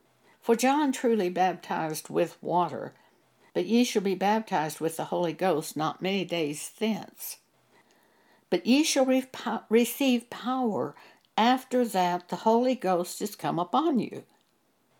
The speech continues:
and ye shall be witnesses unto me. This is the power to witness, is when the Holy Spirit tells you to do something and you do it. The power of the Holy Spirit comes upon you and you do that thing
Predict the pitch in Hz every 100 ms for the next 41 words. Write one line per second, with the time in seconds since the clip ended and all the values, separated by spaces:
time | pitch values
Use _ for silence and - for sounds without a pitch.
0 | _ _ - 196 208 226 - 220 175 247
1 | 330 302 139 - 143 143 135 127 147 127
2 | 123 139 135 - - _ _ _ _ _
3 | _ _ _ _ _ _ _ - 147 294
4 | 359 247 - 180 - 185 254 - - -
5 | - 160 165 202 - - - - - -
6 | - 196 - 226 214 185 220 220 202 202
7 | - 240 311 156 - _ _ _ - -
8 | 214 214 220 208 214 214 294 294 - 156
9 | - 202 175 175 202 190 220 294 165 -
10 | _ _ _ _ _ _ _ _ _ _
11 | _ _ _ - 160 - - 247 262 220
12 | 202 214 208 196 - 262 311 - - 190
13 | 185 180 226 311 269 - 208 208 220 196
14 | 294 339 170 - - 185 226